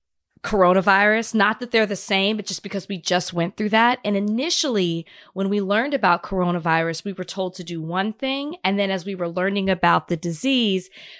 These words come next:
we were, or the virus, we were, we were learning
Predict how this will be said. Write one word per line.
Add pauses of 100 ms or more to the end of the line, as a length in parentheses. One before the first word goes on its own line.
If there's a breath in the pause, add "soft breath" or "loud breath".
(100)
we
were,
or
the
virus, (240 loud breath)
we
were,
we
were
learning